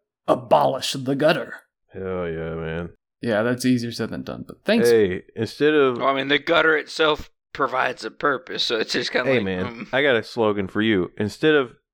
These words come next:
Speaker 2: telling people how to make their life better, why don't you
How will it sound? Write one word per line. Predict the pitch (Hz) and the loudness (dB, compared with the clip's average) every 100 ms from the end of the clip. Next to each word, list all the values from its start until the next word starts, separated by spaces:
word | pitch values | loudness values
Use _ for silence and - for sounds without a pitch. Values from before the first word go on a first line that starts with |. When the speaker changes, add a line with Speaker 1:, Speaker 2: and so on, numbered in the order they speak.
| _ | _
Speaker 2:
telling | - 127 120 110 | -2 0 0 -2
people | 120 113 107 | -4 0 0
how | 104 107 | 2 2
to | 98 95 - - | 4 2 -4 -6
make | 104 107 104 | 0 0 0
their | 98 110 | 2 4
life | 117 117 110 | 4 2 0
better, | 110 120 120 117 | 2 4 4 2
why | 101 117 | 0 0
don't | 113 - | 0 -2
you | 113 117 107 98 | 0 2 2 0